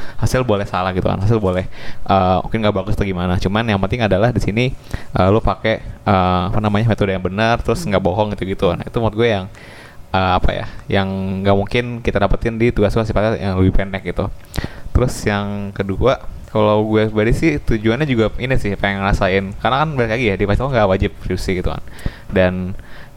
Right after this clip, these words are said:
eh, lo bisa milih buat lulus dengan mudah gitu.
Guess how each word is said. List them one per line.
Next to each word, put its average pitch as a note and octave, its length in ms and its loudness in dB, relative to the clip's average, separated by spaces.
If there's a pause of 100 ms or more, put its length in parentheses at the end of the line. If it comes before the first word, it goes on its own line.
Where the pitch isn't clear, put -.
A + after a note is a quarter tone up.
(160)
eh, F#2 240 4
lo G2+ 80 4
bisa G2+ 400 0
milih F#2+ 240 2
buat F#2 240 2 (160)
lulus F#2+ 180 4
dengan F2 320 0
mudah F#2+ 460 -2
gitu. F2 160 -10